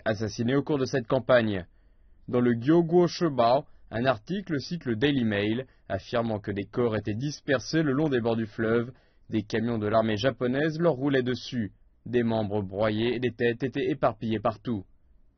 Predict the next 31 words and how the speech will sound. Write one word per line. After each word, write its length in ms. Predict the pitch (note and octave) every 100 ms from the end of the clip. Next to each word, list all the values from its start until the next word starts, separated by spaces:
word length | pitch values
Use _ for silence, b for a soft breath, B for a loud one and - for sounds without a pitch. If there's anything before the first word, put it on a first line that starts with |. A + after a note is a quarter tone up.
| _ _ _ _
Dans 160 | A#2+ C3
un 80 | E3
ouvrage 440 | D#3 D#3 F#3+ F3+ D#3
intitulé 520 | B2 B2+ C3+ B2 A#2+
L'impérialisme 840 | C3 C#3 D3 B2 B2 C#3 - A#2
japonais 540 | G#2+ A2 G#2 A2 C3 C#3+
dans 100 | A2+
la 160 | G#2+
zone 180 | G#2+ A#2
occupée 320 | B2+ C#3 B2+
de 80 | A2+
Chine, 400 | G#2+ - C3+ C#3+ b b _ _
il 120 | B2
est 60 | D3+
fait 220 | F#3+ F3
état 240 | G3 F3 D#3
des 160 | A2+
meurtres, 480 | A2 B2+ F3+ - A2
vols, 400 | G#2 B2 E3 C3
destructions 440 | A#2+ - A2 A2+
massives 520 | G2+ F#2 - C#3+ D3+ -
et 140 | D3+
de 120 | C3
viols 280 | G#2+ B2+ D3
en 60 | A2
réunion 500 | C#3+ C3 A#2+ C3+ D#3+ b b -
commis 260 | F#3 D3+
par 160 | E3+ D#3
les 80 | C#3
soldats 300 | C3 A2+ A2+
japonais. 500 | A2+ A2 A#2 G2+